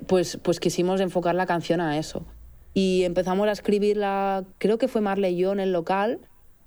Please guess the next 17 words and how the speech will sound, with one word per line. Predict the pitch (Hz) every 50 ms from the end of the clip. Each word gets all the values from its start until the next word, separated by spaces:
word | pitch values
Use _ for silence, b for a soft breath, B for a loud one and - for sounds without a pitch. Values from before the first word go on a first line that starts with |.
| - - -
y | 208 202 190 190 190 185 185 185 185 185 185 180 180 170
cuando | - 190 185 180 175
David | 180 180 175 175 180 175
llegó | 180 190 185 180 185 185 190 196 196 196 202 196 - -
le | 196 180 175
planteamos | 170 180 175 175 180 175 180 185 170
la | 185 170 170
idea, | 165 170 190 208 220 226 226
le | 208 185
moló | 175 175 175 175
un | 185
montón, | 185 180 175 175 165 185 190 202 214 220 220
seguimos | 214 - 180 175 185 185 175
trabajando | - 175 180 170 - - 180 180 185 185
en | 196 214
eso | 233 233 233 - 277 320 392 - - - - _ _ _ _ - - - - -
y | 196 190 180 175 170 165 156 151 151 147 147 151 160 170 - -